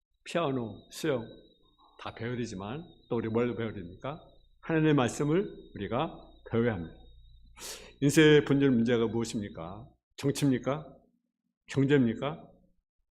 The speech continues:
정치나 경제 문제, 교육의 문제, 사회 문제, 문화적 문제, 환경의 문제,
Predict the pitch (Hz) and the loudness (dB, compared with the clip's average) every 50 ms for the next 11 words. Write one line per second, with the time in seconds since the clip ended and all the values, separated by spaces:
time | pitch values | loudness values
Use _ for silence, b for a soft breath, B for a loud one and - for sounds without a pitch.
0 | _ _ _ _ _ - - 139 131 - - 123 117 117 110 104 - - 127 120 | _ _ _ _ _ -4 -2 -2 0 0 0 0 0 0 0 -2 -4 -2 -2 0
1 | 117 113 117 110 110 110 113 139 151 185 214 - - - - _ _ _ _ _ | 2 2 2 2 0 0 0 0 -2 -2 -2 -6 -14 -20 -20 _ _ _ _ _
2 | _ _ _ _ _ _ _ _ - - 139 131 131 139 135 123 113 110 107 139 | _ _ _ _ _ _ _ _ -4 0 0 2 2 2 2 0 0 -2 -2 -2
3 | 147 160 160 - - - - _ _ _ _ _ _ _ _ _ - - - 165 | -2 -4 -4 -8 -14 -20 -20 _ _ _ _ _ _ _ _ _ -12 -4 0 2
4 | 165 160 147 139 123 120 110 123 139 165 170 170 - - - - _ _ _ _ | 4 4 4 2 0 -2 -2 -2 -2 -2 -4 -6 -10 -18 -20 -20 _ _ _ _
5 | _ _ _ _ _ _ _ _ _ - 120 143 139 131 131 131 127 120 117 117 | _ _ _ _ _ _ _ _ _ -4 -2 0 2 2 2 2 2 2 2 0
6 | 113 110 120 135 147 160 - - - - - - - _ _ _ _ _ _ _ | 0 -2 -2 -4 -4 -4 -6 -10 -18 -20 -20 -20 -20 _ _ _ _ _ _ _
7 | _ _ _ _ - - 170 170 160 160 156 147 135 120 117 113 143 160 175 - | _ _ _ _ -6 -2 0 2 6 6 6 6 6 4 2 2 0 0 -2 -2